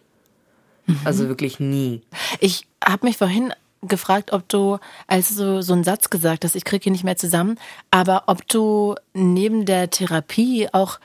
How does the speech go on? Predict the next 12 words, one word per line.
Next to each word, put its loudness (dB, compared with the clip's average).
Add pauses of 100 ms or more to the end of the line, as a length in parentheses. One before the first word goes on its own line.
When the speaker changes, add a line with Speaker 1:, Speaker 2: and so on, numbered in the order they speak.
(400)
Speaker 1:
diesen 2
Job 2
jetzt 0
als 0 (440)
selbstbestimmte 0
Sexarbeiterin 0 (420)
auch 2 (100)
irgendwie 2
als 2
Traumabewältigung 2
nutzen 0
konntest. -4